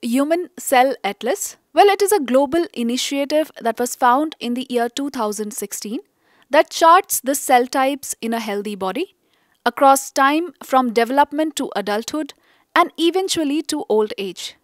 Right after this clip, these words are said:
Human Cell Atlas researchers are creating a unique I D card for each cell type by using cu-, cutting-edge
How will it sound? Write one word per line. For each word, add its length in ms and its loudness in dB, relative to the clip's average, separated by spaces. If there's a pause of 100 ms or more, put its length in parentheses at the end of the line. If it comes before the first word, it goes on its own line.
Human 340 2
Cell 320 2
Atlas 440 0
researchers 720 0
are 180 0
creating 600 -6
a 80 -2
unique 440 -2 (160)
I 200 4
D 160 -2
card 360 -2 (300)
for 360 4
each 300 -2 (140)
cell 320 0
type 380 -4 (360)
by 160 6
using 500 0 (200)
cu-, 140 4
cutting-edge 680 2